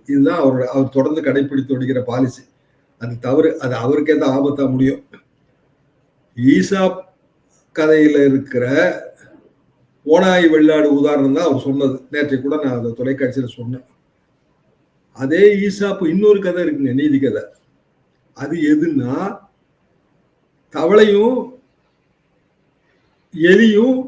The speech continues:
நட்பு பாராட்டுது. ஈசாப் கதை எல்லாமே நீதி கதை தான், கடைசியில ஒரு நீதியோட முடியும். இப்போ தவளையும், தவளையும் எலியும் நட்பு பாராட்டுது. தண்ணி பஞ்சம்.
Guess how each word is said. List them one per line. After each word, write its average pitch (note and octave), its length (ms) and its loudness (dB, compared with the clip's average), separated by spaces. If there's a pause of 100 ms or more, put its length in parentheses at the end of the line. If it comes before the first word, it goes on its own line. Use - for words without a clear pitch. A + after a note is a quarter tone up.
(180)
நட்பு G3+ 380 2
பாராட்டுது. D3+ 520 2 (880)
ஈசாப் E3 320 -4
கதை E3+ 180 2
எல்லாமே G3+ 320 2
நீதி F#3 220 -2
கதை D3+ 200 0
தான், B2+ 200 -8
கடைசியில D#3+ 380 -2
ஒரு E3 140 0
நீதியோட F3 460 -2
முடியும். C#3 320 -2 (720)
இப்போ - 220 -18 (160)
தவளையும், G#3+ 840 0
தவளையும் G3+ 680 0
எலியும் F#3 480 0
நட்பு D3+ 220 -2
பாராட்டுது. C3+ 500 -2 (640)
தண்ணி G#3 240 -2
பஞ்சம். C#3+ 480 -6